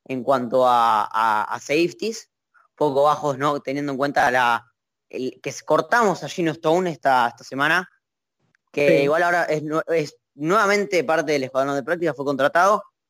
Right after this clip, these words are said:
Speaker 1: y que digamos que, em, yo, yo esperaba que no, íbamos a, a promover a Nigel Warrior, pero bueno,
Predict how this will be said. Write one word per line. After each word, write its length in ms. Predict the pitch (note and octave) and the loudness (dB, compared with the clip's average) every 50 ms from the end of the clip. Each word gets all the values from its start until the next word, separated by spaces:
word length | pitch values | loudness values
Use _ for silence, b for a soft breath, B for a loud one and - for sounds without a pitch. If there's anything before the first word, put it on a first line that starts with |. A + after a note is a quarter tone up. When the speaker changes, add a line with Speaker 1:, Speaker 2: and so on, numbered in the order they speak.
| _ _ _ _ | _ _ _ _
Speaker 1:
y 160 | - D#3+ D#3 A#2+ | -8 -8 -4 0
que 120 | F3 E3+ | 2 4
digamos 400 | E3+ F#3 G#3 A3+ A3 G3 D#3+ - | 6 6 4 4 4 2 0 -2
que, 400 | - D#3+ D#3+ E3 F3 F#3+ - - - - _ - | -2 0 2 2 2 2 0 -2 -4 -10 _ -2
em, 880 | C3+ C3+ C#3 C3+ B2+ C3 B2 B2+ B2 A#2+ B2+ B2 A#2+ A#2+ A#2+ B2+ B2+ A#2 | 0 2 2 2 2 0 -2 -4 -4 -4 -4 -4 -4 -4 -4 -4 -6 -6
yo, 220 | - - G3 E3 | -4 -2 -2 -2
yo 160 | - - - B3+ | -2 -2 -2 -2
esperaba 300 | B3 B3 A#3 A3+ A3 F#3+ | 2 2 2 2 4 4
que 80 | G3+ | 4
no, 160 | G3 F#3+ F3 - F3 | 4 4 2 2 2
íbamos 320 | F3 F3+ E3+ D#3+ D3 - - | 2 2 2 0 -2 -2 0
a, 380 | D3+ C3+ C3+ C3+ C3 A#2+ - _ _ _ _ - | 0 2 2 2 2 0 -2 _ _ _ _ -6
a 120 | - C3+ C3+ | -6 -4 -2
promover 420 | - C#3 C#3 C#3+ C#3+ D3 D#3 D#3 | -2 -2 -2 0 0 2 2 2
a 60 | D3+ D3+ | 2 2
Nigel 220 | D#3 D#3 D#3 D#3 | 2 0 0 2
Warrior, 420 | F3 G3 G3+ G#3+ G#3+ G#3+ G3+ F3 C3+ | 2 2 2 2 2 2 0 0 -2
pero 160 | - D3 D3+ | -2 0 2
bueno, 340 | E3 E3+ E3 E3+ F3+ F3 | 2 2 2 0 -2 -6